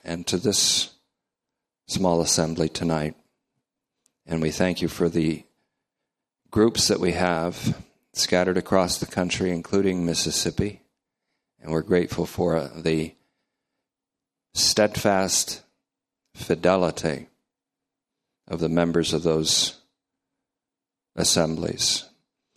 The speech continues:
in which there is a great experience of the sweetness of fellowship, the sweetness that comes from the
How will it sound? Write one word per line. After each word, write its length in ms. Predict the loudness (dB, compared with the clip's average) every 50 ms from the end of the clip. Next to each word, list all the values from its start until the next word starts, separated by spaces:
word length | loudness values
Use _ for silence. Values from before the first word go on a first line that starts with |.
| _ _ _
in 80 | -4 -2
which 220 | 0 0 0 0
there 160 | 2 2 4
is 100 | 4 2
a 60 | 0 0
great 260 | 4 4 4 4 4
experience 720 | 2 0 -2 0 2 2 4 4 4 2 0 0 0 0
of 120 | 0 0 -2
the 60 | 0
sweetness 600 | 0 2 2 2 2 0 0 -2 -2 0 0 0
of 60 | 0
fellowship, 760 | -2 0 2 4 4 4 2 2 0 0 0 0 -2 -4 _ _ _ _ _ _ _ _ _ _ _ _ _ _ _ _ _ _ _
the 80 | -2
sweetness 560 | 2 2 4 4 2 0 0 -2 -2 0 0 0
that 160 | -2 -2 0
comes 380 | 0 0 2 2 2 2 0
from 320 | 0 0 0 -2 -2 -2 -2
the 320 | -2 0 -2 -2 -4 -8